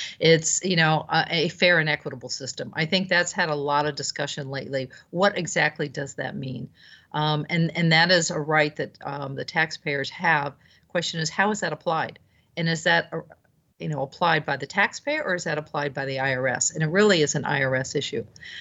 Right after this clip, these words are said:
They have rights, um, to privacy, confidentiality, to right to the fair and just results, to pay no more tax than they're required. So as you pointed out, a lot of people are not familiar with their rights.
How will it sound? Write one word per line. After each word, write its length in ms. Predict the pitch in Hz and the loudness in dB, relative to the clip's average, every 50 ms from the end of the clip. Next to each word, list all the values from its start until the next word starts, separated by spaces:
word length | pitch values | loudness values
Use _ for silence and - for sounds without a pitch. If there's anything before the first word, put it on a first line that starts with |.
| - - _ | -16 -2 _
They 120 | - 190 | 6 6
have 160 | 202 196 175 | 8 6 6
rights, 500 | 175 180 180 180 180 180 170 - - - - | 6 6 6 6 6 4 2 -4 -10 -10 -6
um, 260 | - 175 175 170 165 165 | -4 -2 0 0 -2 -2
to 100 | - 160 | -8 -10
privacy, 480 | _ - 196 202 196 196 190 - 147 | _ 0 2 2 2 0 -4 -8 -10
confidentiality, 1120 | - - 160 151 151 - 151 156 160 156 - 175 165 175 180 185 180 175 156 156 139 131 131 _ - _ _ _ - | -8 -6 -6 -6 -6 -6 -6 -6 -6 -6 -4 -2 0 2 2 2 0 0 -2 -4 -4 -4 -8 _ -20 _ _ _ -12
to 100 | - 143 | -10 -6
right 260 | 147 156 160 165 160 | -2 0 0 0 -2
to 80 | - 175 | -4 -8
the 80 | 151 151 | -10 -10
fair 280 | - - 160 165 165 | -4 0 0 2 2
and 120 | 165 160 156 | 2 0 -2
just 440 | - 165 160 160 - - - - - - | -2 -2 -2 -2 -4 -6 -8 -10 -10 -6
results, 680 | 160 160 151 - 170 180 156 - - - - - - _ _ _ _ _ | -6 -4 0 2 2 0 0 -2 -6 -10 -10 -10 -10 _ _ _ _ _
to 100 | - - | -14 -14
pay 240 | 160 - 165 190 180 | -10 0 2 2 2
no 140 | 180 180 175 | 4 2 0
more 200 | 170 170 170 170 | 0 0 0 0
tax 420 | 165 - 175 165 165 170 - - | 0 2 0 0 0 -2 -6 -8
than 120 | - 160 165 | -8 -6 -4
they're 320 | 160 160 156 156 151 143 - | -2 -2 0 0 -2 -4 -6
required. 640 | - 170 156 - - 180 175 175 165 143 131 131 131 | -8 -10 -10 -6 -2 0 2 2 2 2 0 -2 -6
So 240 | - - 151 139 - - - - - _ _ | -6 -4 -4 -4 -6 -10 -18 -20 -20 _ _
as 140 | 156 165 - | -8 -6 -4
you 100 | 180 170 | -4 -6
pointed 380 | 165 - 190 185 180 180 180 175 | -4 -2 0 0 2 2 2 2
out, 260 | 175 170 160 151 - | 2 2 2 0 -2
a 80 | - 170 | -4 -4
lot 200 | 165 180 202 233 | 0 0 0 0
of 80 | 269 - | 0 -2
people 260 | - 233 220 220 190 | -6 -6 -4 -4 -4
are 100 | 170 156 | -2 -2
not 320 | 151 147 147 156 180 202 | -2 -2 -2 -2 -2 -4
familiar 600 | - - - 156 151 147 151 151 160 180 196 202 | -6 -8 -6 -6 -4 -4 -4 -2 -2 -2 -2 -2
with 200 | 190 202 208 208 | -2 -2 -4 -2
their 160 | - 202 202 | 0 0 0
rights. 520 | 202 190 196 202 214 233 - - - - | 2 4 4 4 4 2 -2 -6 -8 -8